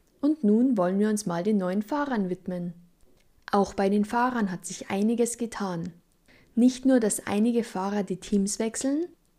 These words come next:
sondern das Fahrerlager bekommt auch einige Neuzugänge. Namentlich Logan Sargent, Nick de Vries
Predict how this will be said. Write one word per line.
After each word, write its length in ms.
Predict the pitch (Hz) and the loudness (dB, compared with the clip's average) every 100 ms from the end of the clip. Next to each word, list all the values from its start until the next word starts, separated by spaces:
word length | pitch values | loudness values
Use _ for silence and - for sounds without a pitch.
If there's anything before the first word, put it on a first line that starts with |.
| _ - | _ -6
sondern 420 | - 226 262 254 | 2 4 4 2
das 180 | 190 - | -2 -4
Fahrerlager 640 | 190 185 220 226 226 240 | -2 0 0 0 -2 -2
bekommt 420 | 233 - 202 214 | -4 -2 -2 0
auch 100 | 208 - | -2 -4
einige 420 | 208 220 262 277 | -2 2 2 2
Neuzugänge. 840 | 220 208 208 180 175 170 170 185 - _ _ _ - | 2 0 0 -4 -4 -6 -6 -8 -12 _ _ _ -4
Namentlich 680 | 202 196 240 277 311 339 - _ _ _ - | 2 4 4 2 0 -2 -4 _ _ _ -2
Logan 360 | 202 196 185 180 | 2 2 0 -4
Sargent, 720 | - 180 180 - 262 320 - _ _ _ _ | -4 -4 -4 -2 0 -2 -8 _ _ _ _
Nick 320 | 220 220 220 - | 2 2 2 -2
de 120 | 180 | -2
Vries 600 | - 175 196 269 - | -2 -4 -2 -2 -4